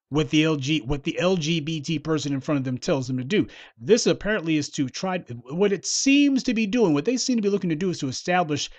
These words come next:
practitioners of the lifestyle as being super citizens.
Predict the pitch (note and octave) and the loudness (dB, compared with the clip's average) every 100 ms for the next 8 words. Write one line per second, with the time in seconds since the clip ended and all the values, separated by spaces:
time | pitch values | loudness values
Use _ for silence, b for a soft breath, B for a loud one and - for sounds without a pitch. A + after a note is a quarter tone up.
0 | b - E3 C#3 G3 F3+ E3 D3 C#3+ B2+ | b -2 -2 0 -2 0 0 0 0 -2
1 | B2+ C#3+ E3+ - - B2+ A2 A#2+ C#3 B | -4 -2 -2 -4 -2 0 0 -4 -6 B
2 | B D3 B2+ G#2 D#3 D3 C3+ - D#3 C#3 | B -4 -2 2 4 4 2 0 0 -2
3 | C3+ - E3 F#2 - - _ - - | -2 2 0 0 -6 -8 _ -10 -10